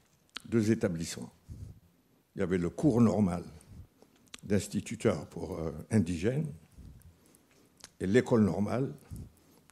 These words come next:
pour le, les Européens et les naturalisés, euh, qui devenaient de plus en plus nombreux.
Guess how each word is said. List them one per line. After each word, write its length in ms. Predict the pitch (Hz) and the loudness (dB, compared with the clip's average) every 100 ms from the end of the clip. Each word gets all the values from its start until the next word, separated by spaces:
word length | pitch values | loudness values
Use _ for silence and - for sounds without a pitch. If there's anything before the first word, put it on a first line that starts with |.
| _ | _
pour 160 | 107 87 | -6 -4
le, 220 | 85 - | -4 -6
les 140 | 95 | -6
Européens 640 | 90 95 87 110 107 131 131 - 110 - - _ _ _ _ - - | -4 -4 -4 -4 -4 -4 -6 -10 -12 -12 -16 _ _ _ _ -14 -4
et 60 | |
les 160 | 90 95 | 0 2
naturalisés, 960 | 95 - 107 80 90 98 110 123 120 | 2 0 -4 -4 -6 -2 0 2 2
euh, 120 | 101 104 - _ _ - - _ _ - - - | -2 -4 -10 _ _ -20 -20 _ _ -20 -20 -14
qui 160 | - 80 | -10 -6
devenaient 380 | 92 107 101 | 0 2 2
de 100 | 104 | 0
plus 320 | 87 95 98 101 | -4 -4 -2 -2
en 60 | |
plus 180 | - 110 | -2 -2
nombreux. 380 | 98 82 - | -2 -2 -8